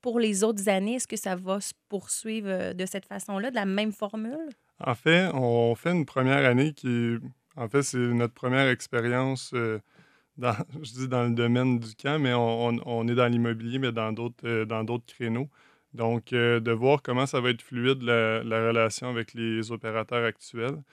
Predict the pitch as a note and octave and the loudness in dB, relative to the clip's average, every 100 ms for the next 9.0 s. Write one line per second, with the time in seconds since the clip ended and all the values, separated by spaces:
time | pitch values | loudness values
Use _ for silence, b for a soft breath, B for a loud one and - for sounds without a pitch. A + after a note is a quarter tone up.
0 | b b b b _ - C#3 C#3 - B2+ | b b b b _ -8 0 0 4 4
1 | B2+ - D3 D3+ C3 B2+ A2 - A#2+ A#2 | 4 2 0 2 2 0 -2 -2 0 2
2 | A#2 - A#2 - B2+ B2 A#2+ A#2+ C3 B2+ | 0 0 -4 0 2 4 4 4 4 0
3 | A#2 B2 B2+ - C3 C3 - B2 - A#2 | -2 2 4 4 0 0 -4 -12 -8 -2
4 | A#2+ A#2 B2 A#2+ A2+ - A#2 B2+ B2+ B2 | 0 2 0 -2 -8 -4 -2 -2 -2 -2
5 | A#2 A#2 A#2+ A#2 G#2+ - C3 B2+ C3+ C3 | 0 0 0 -2 -6 -12 -4 0 0 0
6 | C3 A#2+ A#2 A2+ A2 A2 - b b B2+ | -2 -2 0 2 2 0 -6 b b -6
7 | B2+ B2 - C3 B2 A#2+ A#2+ A#2 A#2+ - | -4 -4 -2 0 2 4 4 4 0 -2
8 | B2+ B2 A#2+ A#2+ A#2+ A#2 A2 B2 C#3+ | -2 -2 -2 0 0 0 0 0 -2